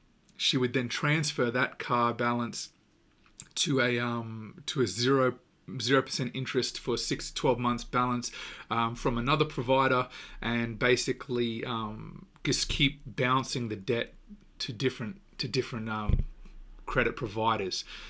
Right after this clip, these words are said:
So never ever really getting rid of the debt or, or trying to pay it down, and, and just constantly taking lines of credit to provide, uh, as we went along.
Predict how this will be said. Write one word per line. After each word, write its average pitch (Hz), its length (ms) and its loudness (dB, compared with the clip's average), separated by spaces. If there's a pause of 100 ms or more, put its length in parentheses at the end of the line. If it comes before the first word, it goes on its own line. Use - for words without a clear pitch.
(100)
So 110 480 0
never 135 420 4
ever 120 440 2 (720)
really 131 340 8
getting 120 480 0
rid 139 160 6
of 151 120 6
the 127 80 4
debt 120 320 0 (120)
or, 113 440 0
or 117 240 0
trying 135 420 -2
to - 100 -6
pay 120 300 -2
it - 140 -6
down, 117 280 -2
and, 113 160 -6
and 110 260 -6
just - 320 -2
constantly 131 800 0 (680)
taking 147 440 4
lines 127 240 4
of 120 140 0
credit 120 600 -2
to 113 380 -2
provide, 120 720 0 (440)
uh, 110 300 0
as 117 180 0
we 120 100 2
went 120 200 0
along. 117 320 -2